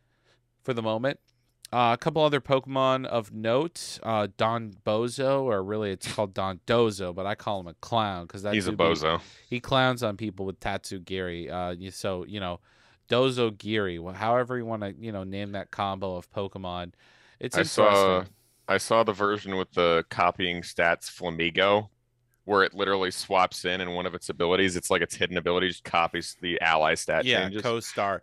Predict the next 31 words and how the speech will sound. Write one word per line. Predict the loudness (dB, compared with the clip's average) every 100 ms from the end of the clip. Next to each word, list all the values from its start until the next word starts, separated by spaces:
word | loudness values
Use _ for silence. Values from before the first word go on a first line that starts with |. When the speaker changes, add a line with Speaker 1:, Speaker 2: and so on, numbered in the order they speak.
| 0
Speaker 2:
I'm | 2 4
Speaker 1:
You | 6
Speaker 2:
like, | 4 6
Speaker 1:
know, | 8 8
Speaker 2:
"Oh, | 8
cool." | 6 6 6 6 4 -2 _ -20 -20 -20 -20 _ -2
Speaker 1:
this, | 0 0
this | 0 0 0
idea | 0 -2 -2 0
that | 0 -2
you | -4
need | -6 -6
to, | -2
like, | 0 0 -2
stick | -6 -6 -4
a | -4 -4
toxic | -4 -4 -4 -8 -6
orb | -2 2 2 2 0
or | -4
a |
flame | -4 -8 -8 -6
orb | -4 -4 -4
on | -8
Tatsugiri | -4 -4 -4 -10 -10 -8 -6 -4 -6
and | -8
then | -12 -8
have | -4 -4
it, | -4 -6
like, | -10 -10
kill | -8 -6
itself | -6 -6 -4 -4 -4